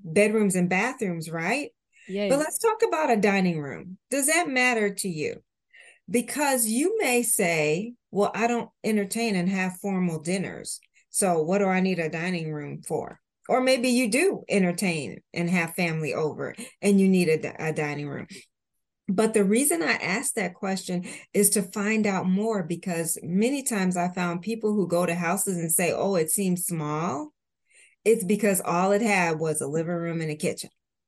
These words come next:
Speaker 2: <laughs>
Speaker 1: But now that there's a dining room, you could turn that into your den. You could t-, make that your home office space.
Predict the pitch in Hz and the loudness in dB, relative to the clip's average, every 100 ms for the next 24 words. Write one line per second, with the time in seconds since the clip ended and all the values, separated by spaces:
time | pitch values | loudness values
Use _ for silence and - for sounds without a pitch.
0 | _ _ - 202 180 165 175 208 175 196 | _ _ -10 -8 -6 -2 2 2 2 -2
1 | 196 214 247 240 233 214 190 175 185 233 | 2 2 4 4 4 4 2 0 0 -2
2 | 262 214 196 202 262 - 190 180 170 160 | -2 -2 -2 -2 -4 -8 -4 -2 -2 -4
3 | 151 160 151 151 147 147 - 170 165 196 | -4 -4 -4 -2 -2 -4 -4 -2 0 -2
4 | 277 302 _ _ _ _ 185 185 180 160 | -4 -10 _ _ _ _ 0 0 2 -2
5 | - 170 160 160 156 151 165 220 - 175 | -2 -6 -2 -2 -2 -2 0 0 0 -2
6 | 175 165 156 - 156 196 269 254 - - | -2 -4 -4 -6 -6 -6 -8 -6 -6 -2
7 | 247 262 277 - | -2 -2 -2 -4